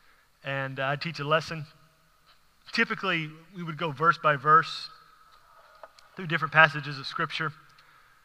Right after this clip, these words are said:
Um, we would do, there, I mean, we did Romans one time. We've done Revelation, which we've done here before. Actually, last spring we did Revelation. Um, and we do various things, but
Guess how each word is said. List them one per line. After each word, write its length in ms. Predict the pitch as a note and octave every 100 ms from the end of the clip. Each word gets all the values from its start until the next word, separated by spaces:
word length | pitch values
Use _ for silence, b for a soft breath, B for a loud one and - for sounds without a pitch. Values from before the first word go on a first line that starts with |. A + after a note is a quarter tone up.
| b _
Um, 520 | C#3 C#3+ C#3 C3+ C3 C3 D#3 _ _ _ _ _ E3+
we 100 | D#3+
would 140 | D#3
do, 300 | D3 D3+ D3 C#3
there, 160 | D#3+ E3
I 60 |
mean, 100 | D3
we 140 | D3+ D#3
did 200 | D3 C3+
Romans 360 | D3 D#3+ D3
one 140 | D3 D3
time. 480 | C#3+ C#3 C#3+ C#3 C#3
We've 140 | C3+
done 200 | C#3 C3+
Revelation, 680 | D3 C#3+ C#3 D#3 - D#3+ D3
which 160 | C#3+
we've 120 | D3 C#3
done 180 | D3
here 200 | B2 D3+
before. 520 | C#3 C#3 D3+ C#3+ C#3 - B
Actually, 220 | D#3 D3+ D3+
last 180 | D3
spring 380 | - D3+ E3 D3+
we 80 | B2
did 120 | B2
Revelation. 520 | A#2 C3 A#2+ C3 - A#2 B B B B B B B _
Um, 560 | C#3 C#3 C#3 C3+ B2 A#2 _ _ _ _ _ _ _ _ -
and 420 | C#3+ D3 C#3 C#3
we 80 | C#3+
do 140 | D#3+
various 320 | D3+ F3 E3+
things, 260 | - F#3 E3
but 140 | E3